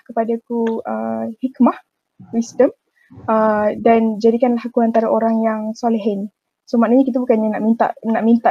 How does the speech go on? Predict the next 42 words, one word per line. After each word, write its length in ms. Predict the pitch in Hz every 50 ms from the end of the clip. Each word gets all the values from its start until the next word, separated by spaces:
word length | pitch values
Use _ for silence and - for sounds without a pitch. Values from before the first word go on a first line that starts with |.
| - 196
diberi, 640 | 220 202 226 220 220 208 208 214 214 208 202 208
uh, 400 | - - 214 208 202 202 202 202
pengetahuan, 720 | - - 214 220 - 220 233 302 311 262 214 214 214 233 -
tapi 160 | 233 - 254
kita 240 | 240 247 - 262 240
nak, 160 | 233 - - 226 226
nak 160 | 220 - -
minta 320 | 233 233 233 - - -
jadi 400 | - - 226 220 233 226 226 220 - 233
orang 240 | 233 226 240 233 226
yang 200 | 233 233 233 226 226 240 - -
soleh. 320 | - 339 294 214 190 - _ _ _ _ _ _ _ _
Kita, 240 | - 240 262 262 254 233
kita 240 | - 233 247 254 240
tak 160 | 220 226 240
nak, 80 | 240 - - -
uh, 160 | 226 220 220 -
ada 160 | 226 214 220 254
pengetahuan 480 | 240 254 262 262 254 277 330 339 320
dan 240 | 285 285 277 277 269
belagak 320 | 254 302 285 220 208 - - -
contohnya. 400 | - 214 214 214 202 190 190 208 - _ _ _ _ _ 202
Itu 80 | 240
yang 140 | 330 311 233
pertama. 260 | 233 226 220 214 202 226 - _ _ _ _ _
So 80 | 285
pertama 320 | 233 269 247 240 247 285 311
yang 80 | 285
kita 140 | 269 240 247 220
boleh 140 | 226 226
belajar 300 | 220 214 214 208 285 415 -
adalah, 320 | - 214 208 208 233 247 - - -
uh, 420 | - 220 208 208 208 214 214 214 220 226 285 - _ _ - 605 427 349 _ _ 220
uh, 140 | 220 214 202
Nabi 400 | 202 214 214 208 220 247 240 - - 233
Ibrahim 420 | 202 196 202 214 214 254 254 233
alaihissalam 640 | 226 214 214 214 208 - - 196 202 208 262 330 349
mengutamakan 960 | 269 254 240 - 214 220 - 214 214 214 214 226 226 240 - 226 214 226 226
penghambaan 640 | 226 220 214 214 208 208 202 - - 226 226 226 226
kita 320 | - 226 - - 220 254 -
sebagai, 380 | - _ - 208 208 208 -
uh, 200 | 214 202 196 196